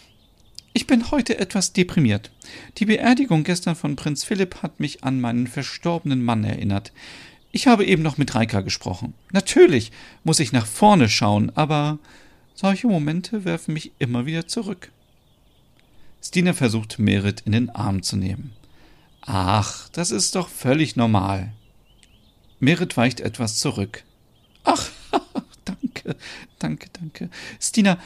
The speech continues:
was hältst du davon, wenn wir den Hof für die Gemeinschaft öffnen?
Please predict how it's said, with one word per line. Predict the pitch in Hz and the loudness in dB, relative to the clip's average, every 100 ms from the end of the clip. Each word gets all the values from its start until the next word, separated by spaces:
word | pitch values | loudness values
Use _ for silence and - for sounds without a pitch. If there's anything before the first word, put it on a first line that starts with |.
| - - | -20 -12
was | - - 233 - - | -6 2 2 2 0
hältst | 226 - - | 0 0 -2
du | |
davon, | 214 196 - 196 185 180 | 0 0 0 -2 -2 0
wenn | 185 170 | 2 2
wir | 170 | 2
den | 156 - | 0 0
Hof | 170 175 | -2 -2
für | - 143 | -4 -6
die | 143 | -2
Gemeinschaft | 139 127 135 147 117 - - | 0 2 0 -2 -4 -6 -6
öffnen? | 110 101 - 101 101 | -4 -4 -2 -2 -2